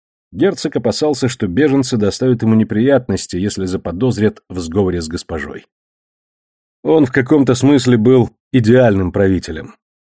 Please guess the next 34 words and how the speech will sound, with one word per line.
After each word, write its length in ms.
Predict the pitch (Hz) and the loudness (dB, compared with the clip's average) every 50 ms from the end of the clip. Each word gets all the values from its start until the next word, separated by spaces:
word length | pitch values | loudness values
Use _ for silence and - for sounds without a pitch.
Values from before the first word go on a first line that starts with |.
| _ _ | _ _
Всё, 220 | - - - 226 202 | -6 -2 0 0 2
чего 180 | - 208 202 | 2 2 2
хотел 320 | 190 - 180 - 185 180 175 | 2 2 0 2 2 2 2
от 60 | - | 0
своих 340 | - 170 165 156 131 - - | 2 2 2 2 0 -2 0
подданных, 480 | 214 208 180 160 175 170 170 151 - | 0 0 2 4 2 2 2 2 0
это 200 | - 190 - 180 | -2 -2 -2 -4
чтобы 280 | - - 190 180 165 165 | -2 -2 -2 0 2 2
его 220 | 165 160 165 160 | 4 4 4 4
оставили 480 | 151 131 - - 160 151 139 135 131 127 | 2 2 0 0 2 2 4 4 2 2
в 120 | 123 - | 0 -2
покое, 600 | - 135 127 127 - 101 90 78 - - - - _ _ _ _ - | -4 -4 -4 -2 0 0 0 0 -2 -6 -12 -18 _ _ _ _ -4
за 180 | 131 170 190 | 0 0 0
что 240 | - - - 226 208 | 0 0 -2 -2 0
платил 480 | - 190 180 147 - - 175 165 151 127 | 2 2 0 0 0 0 0 0 0 0
той 220 | - 131 123 117 | 2 2 2 2
же 120 | 95 101 | 2 2
монетой. 640 | 95 90 85 80 80 78 71 69 - - - - _ _ _ _ _ _ _ _ _ _ _ _ | 0 0 0 0 -2 -4 -6 -8 -10 -16 -20 -20 _ _ _ _ _ _ _ _ _ _ _ _
Таким 280 | - 92 - - 185 190 | -6 -4 2 2 4 4
образом, 440 | 208 196 196 190 165 180 185 165 | 4 4 4 4 4 4 4 4
некоторое 380 | 151 170 - - 160 160 160 147 | 4 2 2 2 0 2 4 4
время 300 | 123 143 160 156 151 135 | 4 4 2 2 4 4
мы 180 | 120 127 147 143 | 4 2 2 0
пребывали 520 | 123 127 120 110 117 113 131 139 139 131 | 0 0 2 2 2 2 2 2 2 0
в 80 | 123 - | -2 -4
стороне, 500 | - - 120 120 113 107 98 95 90 82 | -2 0 2 2 4 4 2 2 0 -2
пока 380 | - 95 87 - - 131 123 | -4 -6 -6 -4 -4 -4 -4
Шёпот 500 | 123 - - - 147 131 131 143 127 - | -4 -4 -2 -2 -2 0 0 -4 -4 -2
не 120 | 127 127 143 | -2 0 0
разонравилось 760 | 143 127 131 143 135 117 104 98 90 82 82 82 78 - - | 0 0 0 2 2 2 2 2 2 0 -2 -4 -4 -6 -6
качество 480 | - 139 135 - - 123 - - 131 | -6 -6 -6 -4 -6 -6 -2 -2 -2
поставляемой 760 | 123 127 117 104 - - 90 80 82 107 117 123 107 101 95 87 | -2 0 -2 -6 -4 -4 -6 -4 -2 -2 0 0 0 0 0 -2
нам 260 | 85 87 90 90 - - | -2 -2 -2 -4 -4 -6
информации. 760 | 107 85 - 90 82 78 76 67 - - - - - - | -8 -6 -6 -6 -6 -6 -8 -10 -10 -12 -12 -12 -14 -18